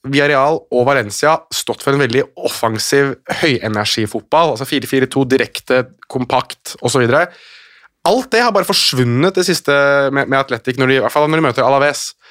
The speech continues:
Altså, Oyan Sanset, eh, har jo egentlig båret det, det offensive i det laget der de siste to serierundene. Altså, her er det, det, det er ingenting i den kampen her du kan ta med deg og tenke at dette var bra. Hvis noen av disse to trenerne her sitter og tenker at det er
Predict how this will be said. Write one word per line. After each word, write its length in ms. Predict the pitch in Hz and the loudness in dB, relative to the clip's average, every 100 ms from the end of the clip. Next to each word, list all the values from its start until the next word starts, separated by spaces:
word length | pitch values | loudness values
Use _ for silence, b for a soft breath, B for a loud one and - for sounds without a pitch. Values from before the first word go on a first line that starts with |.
| B B B B | B B B B
Altså, 160 | 139 143 | 0 2
Oyan 220 | 143 143 | 2 0
Sanset, 360 | 151 143 151 - 156 | -2 -4 -6 -2 2
eh, 720 | 151 151 147 147 147 143 135 123 | 4 4 4 4 2 2 0 0
har 160 | 135 135 | 0 2
jo 60 | |
egentlig 300 | 123 117 139 135 | 2 -2 -2 2
båret 340 | 135 113 120 | 2 2 2
det, 120 | 127 123 123 123 | 2 2 2 0
det 60 | |
offensive 580 | 117 - 110 - 120 117 | -4 -4 -6 -2 0 0
i 40 | 117 | 0
det 80 | 113 | 0
laget 240 | 107 107 | 0 0
der 140 | 113 117 | 0 -2
de 60 | |
siste 200 | 117 - - | -8 -10 -8
to 120 | 113 | -6
serierundene. 600 | - 101 101 101 117 165 190 B B B B B B | -4 -2 -2 -2 0 -2 -4 B B B B B B
Altså, 80 | - 156 | -2 0
her 100 | 151 | 0
er 140 | 107 | -2
det, 60 | 120 135 | -4 -6
det, 60 | 123 139 | -4 0
det 80 | |
er 200 | 113 110 _ - | 0 -2 _ -4
ingenting 560 | 170 113 98 110 117 110 | -2 0 0 -2 0 0
i 60 | 107 | 0
den 100 | 104 | 0
kampen 280 | 98 90 104 | -4 -2 -2
her 140 | 104 | -2
du 60 | 107 | -4
kan 140 | 113 110 | -6 -2
ta 80 | 117 | -2
med 160 | 104 95 | 0 0
deg 160 | 107 | 0
og 60 | 107 | 0
tenke 180 | 113 95 104 | -4 -4 -2
at 80 | |
dette 100 | 101 | -2
var 140 | 98 101 | -2 -2
bra. 140 | 95 101 | -2 0
Hvis 140 | 151 180 | 0 2
noen 320 | 240 180 147 | 4 4 4
av 60 | 190 | 2
disse 80 | 180 | 0
to 80 | 190 | -2
trenerne 320 | 190 135 127 160 | 0 0 0 2
her 240 | 185 240 | 0 0
sitter 240 | 180 - | -2 -2
og 80 | 165 | -2
tenker 300 | 170 113 120 | -2 0 -2
at 100 | - 131 | -2 -2
det 80 | 113 | 0
er 160 | 147 | 0